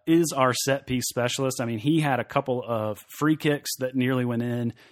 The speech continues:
He was putting crosses in, corners right into the box. Um, he is a, man, he is a phenomenal player at getting the ball in play.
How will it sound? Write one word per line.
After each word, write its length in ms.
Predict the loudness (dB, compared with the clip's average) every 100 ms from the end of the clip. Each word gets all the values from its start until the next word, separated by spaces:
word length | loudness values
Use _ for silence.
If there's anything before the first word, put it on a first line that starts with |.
| _
He 200 | -4 0
was 180 | 2 0
putting 280 | 0 -2 -2
crosses 520 | 0 2 2 2 -4
in, 420 | -2 -2 -2 -2
corners 520 | -2 2 4 4 0 -4 -8
right 340 | -4 0 0 0
into 360 | 0 2 2 -2
the 80 |
box. 460 | -2 0 0 -2 -8 -12 _ -20 _ _
Um, 280 | -6 -4 -4
he 240 | 0 2
is 180 | 2 0
a, 220 | -4 -6 -6
man, 240 | -4 -2
he 200 | 0 0
is 120 | -2
a 80 | -8 -10
phenomenal 680 | -8 -6 -2 0 0 0 -4
player 400 | -4 -4 -4 -6
at 180 | -10 -6
getting 260 | -2 -2
the 60 | -4
ball 380 | -4 -2 -2 -4
in 240 | -6 -6
play. 500 | -6 -6 -4 -4 -6